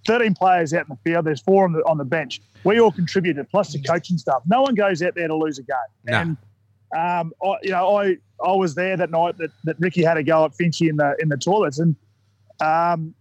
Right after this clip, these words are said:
Speaker 1: you know, I, I, I admire, I admire, um, you know, Ricky Stewart as a coach and as a, as a bloke, 'cause I get along with Ricky really well, but that didn't sit well with me because, you know, there was blame thrown at me, there was blame thrown at,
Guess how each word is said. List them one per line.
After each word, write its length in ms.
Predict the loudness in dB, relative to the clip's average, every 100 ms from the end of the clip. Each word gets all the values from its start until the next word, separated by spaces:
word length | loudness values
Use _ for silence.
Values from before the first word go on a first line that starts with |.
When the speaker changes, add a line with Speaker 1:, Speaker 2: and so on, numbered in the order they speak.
| _ _ _ _ _ -6
Speaker 1:
you 100 | -2
know, 160 | 2 2
I, 280 | 2 2 0
I, 20 |
I 240 | 0 -2
admire, 500 | 0 0 0 0 0 0
I 160 | -2
admire, 520 | -4 -2 -2 -2 -4 -4
um, 560 | -2 0 0 -2 -6 -8 -2
you 80 | 0
know, 100 | 2
Ricky 260 | 0 -2
Stewart 340 | -4 2 4 4
as 120 | 0
a 60 | -2
coach 340 | 0 0 0
and 60 | 0
as 80 |
a, 120 | 0 0
as 100 | -2
a 60 |
bloke, 300 | 0 2 0
'cause 100 | 0 -2
I 120 | 0
get 100 | 2
along 200 | 2 0
with 140 | -2
Ricky 240 | -6 -4 -2
really 220 | 0 2
well, 200 | 2 2
but 160 | -2 -8 _ _ -4
that 160 | -2
didn't 200 | 0 0
sit 200 | 0 -2
well 160 | 0 0
with 120 | 0
me 200 | -2 -2
because, 480 | -2 -2 0 -2 -4 _ _ _
you 60 | 0
know, 100 | 2
there 120 | 2
was 120 | 0
blame 360 | 0 2 2 -2
thrown 300 | -2 0 0
at 80 | -2
me, 200 | -2 0
there 120 | -2
was 100 | -2
blame 300 | -2 -2 -2
thrown 340 | -2 0 0
at, 60 | -2